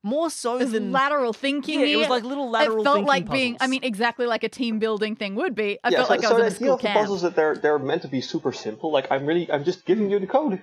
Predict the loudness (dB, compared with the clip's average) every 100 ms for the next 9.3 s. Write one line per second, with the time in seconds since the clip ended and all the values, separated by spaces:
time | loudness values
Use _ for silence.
0 | 0 2 2 0 0 -2 -2 -2 0 0
1 | -2 -2 -6 _ _ _ _ _ _ -18
2 | -4 -2 0 0 2 2 2 0 0 0
3 | -4 -4 -4 -4 -2 -4 -4 -6 -4 -6
4 | -6 -4 -6 -6 -2 -2 0 0 0 -2
5 | -6 -4 -2 -2 -2 -6 -6 -4 -2 -2
6 | -8 _ _ _ _ -14 -10 -6 -6 -8
7 | -18 -12 -12 -12 _ _ _ -6 -6 _
8 | -2 -2 -4 -4 -2 0 0 0 -2 -2
9 | -2 -2